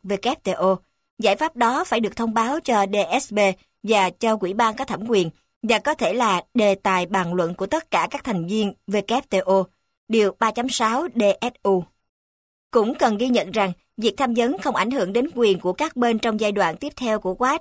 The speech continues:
trình giải quyết tranh chấp. Điều bốn chấm sáu. Các đề nghị của một bên trong quá trình tham vấn không ảnh hưởng đến các yêu cầu của bên này trong giai đoạn giải quyết tranh chấp tiếp theo. Tương tự,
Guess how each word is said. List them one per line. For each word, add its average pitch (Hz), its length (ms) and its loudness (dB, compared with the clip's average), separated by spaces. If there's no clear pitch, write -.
trình 190 280 0
giải 165 140 -2
quyết 220 180 -2
tranh 208 200 -4
chấp. 339 180 0
Điều 208 180 2
bốn 190 240 0
chấm 240 180 -2
sáu. 247 360 -2
Các 349 160 0
đề 226 160 2
nghị 185 200 0
của 226 120 -4
một 247 240 0
bên 226 200 0
trong 220 180 -2
quá 247 160 0
trình 202 220 -2
tham 240 260 -4
vấn 254 300 -2
không 262 180 -4
ảnh 185 180 -2
hưởng 185 240 -2
đến 240 120 -2
các 330 260 -6
yêu 220 140 0
cầu 185 280 0
của 202 120 -4
bên 220 220 0
này 180 280 -2
trong 233 260 -2
giai 233 160 0
đoạn 175 460 -2
giải 180 180 0
quyết 254 240 -6
tranh 208 180 -4
chấp - 220 -6
tiếp 294 160 -4
theo. 214 220 0
Tương 285 180 2
tự, 180 280 2